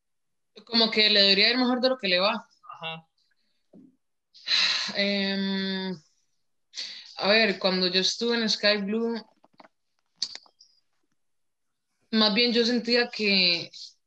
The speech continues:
Speaker 1: o sea, tal vez Sky Blue pudo, no llegamos a,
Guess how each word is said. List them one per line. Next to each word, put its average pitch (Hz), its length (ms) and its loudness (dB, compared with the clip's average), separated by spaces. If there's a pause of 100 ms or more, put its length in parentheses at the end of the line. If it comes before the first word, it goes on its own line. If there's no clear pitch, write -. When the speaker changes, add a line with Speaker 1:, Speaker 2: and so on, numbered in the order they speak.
(1160)
Speaker 1:
o 233 120 2
sea, 240 320 4
tal 196 140 2
vez 220 260 2
Sky 226 220 0
Blue 214 360 -2 (600)
pudo, 196 500 -2 (400)
no 226 160 4
llegamos 277 460 2
a, 269 180 2